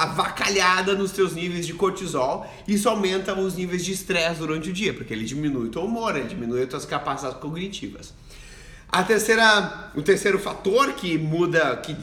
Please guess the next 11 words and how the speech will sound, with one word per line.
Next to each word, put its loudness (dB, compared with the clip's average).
que -2
sabe -4
que -4
é 4
o 4
des-, -4
uma 0
disrupção -2
pro 0
sistema -2
nervoso, -2